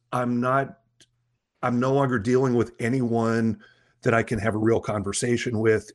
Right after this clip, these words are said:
in that it, it just didn't. There's a lot of people in my life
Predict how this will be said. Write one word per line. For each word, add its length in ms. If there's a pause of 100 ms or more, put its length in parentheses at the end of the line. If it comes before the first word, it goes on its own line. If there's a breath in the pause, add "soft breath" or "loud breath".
in 220
that 260 (260)
it, 140 (300)
it 200
just 540
didn't. 640 (3250 soft breath)
There's 140
a 40
lot 160
of 60
people 240
in 60
my 100
life 340